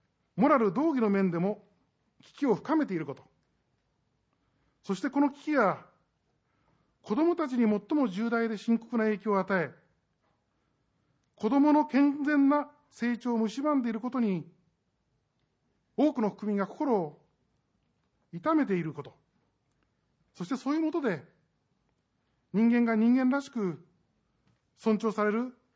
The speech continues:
社会を目指す政党として、その克服の方向について、問題提起を行う責任があると考えたからであります。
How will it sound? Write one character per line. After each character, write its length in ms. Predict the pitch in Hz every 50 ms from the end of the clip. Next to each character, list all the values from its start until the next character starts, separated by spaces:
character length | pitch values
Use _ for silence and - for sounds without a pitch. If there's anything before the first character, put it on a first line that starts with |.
| _ _
社 160 | - - 214
会 140 | 190 202 190
を 40 | 175
目 60 | 170
指 100 | 185 180
す 40 | 180
政 340 | - - 196 208 196 214 208
党 60 | 202
と 60 | 185 -
し 60 | -
て、 180 | 220 220 220 - - _ _ _ _ _ _ _ _ _ _ _ _ _ _ _ _ _ _ _
そ 120 | _ - 202
の 100 | 214 220
克 260 | - - - 277 269
服 180 | 254 - 277
の 100 | 269 262
方 140 | 208 226 240
向 180 | 240 - 262 247
に 80 | 233
つ 100 | 240 -
い 60 | 233 185
て、 240 | 190 180 156 135 - _ _ _ _ _ _ _ _ _ _ _ _ _ _ _ _ _ _ _ _ _
問 160 | 165 214 254
題 140 | 277 302 294
提 180 | 285 294 294 247
起 80 | 233
を 80 | 196 180
行 140 | 185 180 180
う 60 | 170
責 200 | 147 180 175 190
任 100 | 190 190
が 80 | 202 196
あ 40 | 190
る 60 | 180
と 220 | - 240 247 240 - _ _ _ _ _ _ _ _ _ _ _ _
考 100 | - 175 170 170
え 40 | 165
た 100 | 160 147
か 80 | 147 143
ら 60 | 151
で 80 | 170 202
あ 20 |
り 60 | 190
ま 100 | 165 139
す。 160 | - - -